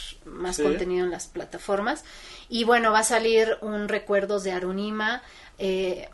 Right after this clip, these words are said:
Speaker 1: estén pendientes porque también vamos a sacar algo muy importante alrededor de Arunima, que cumple diez años. Y bueno, va a salir esta colaboración padrísima con Eli. La verdad estoy muy emocionada porque es una colaboración épica para nosotros.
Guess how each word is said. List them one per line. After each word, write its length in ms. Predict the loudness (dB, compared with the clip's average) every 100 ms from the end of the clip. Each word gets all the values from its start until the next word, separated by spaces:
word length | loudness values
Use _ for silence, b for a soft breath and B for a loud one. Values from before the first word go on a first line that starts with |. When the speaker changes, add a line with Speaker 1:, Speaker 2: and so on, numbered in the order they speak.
| -20 -18 -10
Speaker 1:
estén 240 | -4 0
pendientes 420 | 0 0 -2 -4
porque 200 | -8 -14
también 280 | -10 -6 -4
vamos 240 | -4 -4
a 20 | -4
sacar 380 | -6 -4 -4
algo 200 | -2 -4
muy 120 | -4 -6
importante 460 | -6 -8 -6 -4
alrededor 380 | -4 -4 -2 -2
de 80 | -2
Arunima, 540 | -4 -4 -6 -6 -6 -8
que 80 | -10
cumple 320 | -10 -6 -6
diez 260 | -4 -4 -4
años. 420 | -4 -4 -6 -8 B B B B B
Y 380 | -4 -2 -2
bueno, 320 | 0 0 0 -2
va 60 | -2
a 40 |
salir 260 | 0 0 0
esta 200 | -2 -8
colaboración 680 | -4 -4 -4 -2 -2 -2
padrísima 560 | -2 -2 -2 -4 -4 -6
con 220 | -6 -4
Eli. 360 | -2 -2 -4 -6 B B B
La 60 | -4
verdad 100 | -2
estoy 200 | -2 -4
muy 200 | -2 0
emocionada 640 | 2 2 2 2 2 0
porque 300 | -2 -8 -6
es 280 | -4 -6 -8 -14 -16
una 300 | -10 -8 -6
colaboración 580 | -4 -2 -2 -6 -6 -8 -8
épica 440 | -12 -12 -12 -14 -12
para 200 | -12 -10
nosotros. 600 | -10 -10 -8 -8 -10 -14